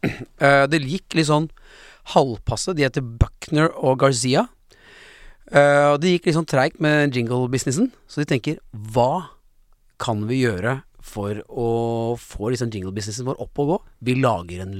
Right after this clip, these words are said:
låt. De lagde en låt med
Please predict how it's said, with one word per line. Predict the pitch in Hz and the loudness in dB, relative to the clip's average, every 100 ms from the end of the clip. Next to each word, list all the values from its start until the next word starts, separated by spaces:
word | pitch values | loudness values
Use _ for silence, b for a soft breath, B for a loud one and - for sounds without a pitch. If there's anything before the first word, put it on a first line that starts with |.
| 90 | -10
låt. | 92 104 - - _ - - _ _ _ _ _ _ B B B B B B | -8 -8 -10 -12 _ -18 -18 _ _ _ _ _ _ B B B B B B
De | 175 | 2
lagde | 208 180 143 | 4 4 4
en | 180 160 | 4 6
låt | 175 262 - - - _ _ _ _ - | 6 4 -2 -18 -18 _ _ _ _ -2
med | 143 139 135 139 175 | 0 2 4 4 2